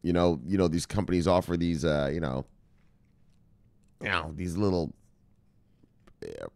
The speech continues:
you know, lessons and programs and stuff to upgrade your skills and all that, where you're gonna get incentive, you're gonna get a, a to-, some tokens for it. So said Jiri Bulovic, the innovation manager at F T A,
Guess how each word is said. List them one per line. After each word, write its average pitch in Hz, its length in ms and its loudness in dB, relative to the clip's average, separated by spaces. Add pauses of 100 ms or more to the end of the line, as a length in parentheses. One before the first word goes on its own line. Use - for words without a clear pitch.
(160)
you 65 160 -6
know, 76 260 -2
lessons 85 640 0
and 73 140 -2
programs 87 540 4
and 69 120 -4
stuff - 220 -6
to - 80 -6
upgrade 85 320 2
your 76 100 0
skills 85 320 0
and 71 80 -4
all 67 120 0
that, 67 220 -2 (380)
where 80 120 4
you're 90 100 4
gonna 101 140 6
get 95 120 4
incentive, 104 540 0
you're 90 140 2
gonna 92 160 4
get 104 220 8
a, 95 280 6
a 67 80 -4
to-, 98 280 0 (100)
some 87 180 -6
tokens 80 400 0
for 57 220 -4
it. 50 100 -14 (1080)
So 151 200 12
said 175 500 6
Jiri 156 460 10
Bulovic, 110 640 8 (840)
the 117 240 6
innovation 160 580 6
manager 95 420 6
at 78 140 2
F 80 160 2
T 76 220 -2
A, 65 60 -4